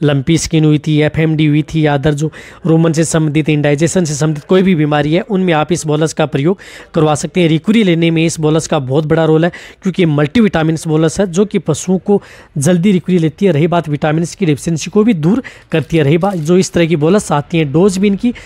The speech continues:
same to same वही है जो अन्य बोलस के, दो बोलस सुबह, दो बोलस शाम, मीडियम में एक बोलस सुबह, एक बोलस शाम, शॉर्ट में हाफ हाफ बोलस। इसी तरह से एक Microlabs की आती है Rumo Star ट्वेंटी, ये भी digestive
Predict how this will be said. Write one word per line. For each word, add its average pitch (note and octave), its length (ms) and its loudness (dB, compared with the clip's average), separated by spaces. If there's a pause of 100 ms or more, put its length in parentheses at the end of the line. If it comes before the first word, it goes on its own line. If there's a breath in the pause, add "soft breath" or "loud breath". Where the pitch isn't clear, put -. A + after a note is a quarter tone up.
(160 loud breath)
same E3+ 300 0
to - 60 -2
same F3 280 0
वही F3 180 2
है G3 80 4
जो F#3 120 -2
अन्य G#3 260 2
बोलस D#3+ 300 0
के, F#3+ 120 -2
दो D#3 240 2
बोलस E3 220 2
सुबह, G#3+ 240 -2
दो D#3 220 0
बोलस D3+ 140 0
शाम, D3 280 -2 (500 loud breath)
मीडियम E3 400 2
में A3+ 140 2
एक E3 220 2
बोलस E3+ 240 2
सुबह, A#3 240 0
एक E3 180 0
बोलस D#3 280 -2
शाम, D#3 260 -4 (220)
शॉर्ट - 440 -4
में B3 140 0 (320 loud breath)
हाफ - 320 -4
हाफ G#3+ 200 -2 (200)
बोलस। D3 460 -2 (680 loud breath)
इसी G3+ 180 2
तरह G3+ 160 2
से F#3 160 0
एक E3+ 60 0
Microlabs E3 640 0
की F#3+ 120 -2
आती D#3+ 300 -2
है E3+ 140 0 (300 loud breath)
Rumo F3 480 2
Star E3 380 -2
ट्वेंटी, D3 400 -2 (280 loud breath)
ये F3+ 100 2
भी F#3 120 0
digestive E3 640 0